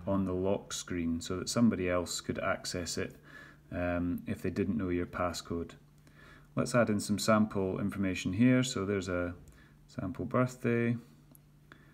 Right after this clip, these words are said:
Let's put an allergy. Let's say I'm allergic to aspirin,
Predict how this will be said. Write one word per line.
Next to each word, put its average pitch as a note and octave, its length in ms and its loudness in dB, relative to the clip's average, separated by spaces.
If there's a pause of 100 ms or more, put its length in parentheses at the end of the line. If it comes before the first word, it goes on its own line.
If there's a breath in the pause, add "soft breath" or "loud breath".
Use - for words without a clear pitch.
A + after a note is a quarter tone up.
(300 soft breath)
Let's - 200 -10
put - 280 -4
an F#2 160 -4
allergy. G2 600 0
Let's G2 220 -4
say F#2 240 -2
I'm F2+ 240 0
allergic G2 540 -2
to F2+ 580 -2
aspirin, B2 1000 2